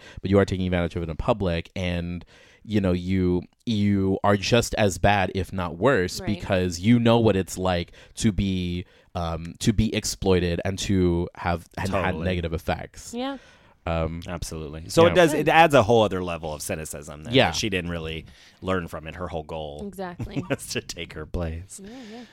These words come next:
Speaker 2: I mean, I don't have m-, much more to say than that.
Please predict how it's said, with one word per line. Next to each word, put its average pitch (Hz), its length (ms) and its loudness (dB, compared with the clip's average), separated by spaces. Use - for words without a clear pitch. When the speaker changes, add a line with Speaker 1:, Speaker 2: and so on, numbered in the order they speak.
Speaker 2:
I 202 60 -14
mean, 190 160 -12
I 180 100 -12
don't 202 160 -16
have 190 160 -20
m-, 185 280 -14
much 185 200 -16
more 190 160 -12
to 185 60 -14
say 202 180 -14
than 190 160 -12
that. 214 220 -16